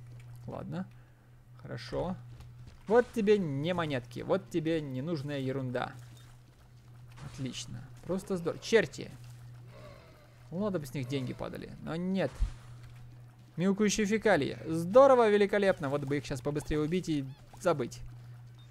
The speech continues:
Всё классно, но монеток ты не получишь. Отлично. Просто чудесно.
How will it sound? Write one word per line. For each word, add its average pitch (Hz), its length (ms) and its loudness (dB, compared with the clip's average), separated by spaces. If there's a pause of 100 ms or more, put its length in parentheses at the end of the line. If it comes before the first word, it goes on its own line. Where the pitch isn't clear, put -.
(300)
Всё - 240 -2
классно, 220 420 4
но 156 220 0
монеток 147 500 -4
ты 135 140 -12
не 151 200 -6
получишь. 180 800 -4 (1400)
Отлично. 139 640 -2 (380)
Просто 202 560 4
чудесно. 139 720 0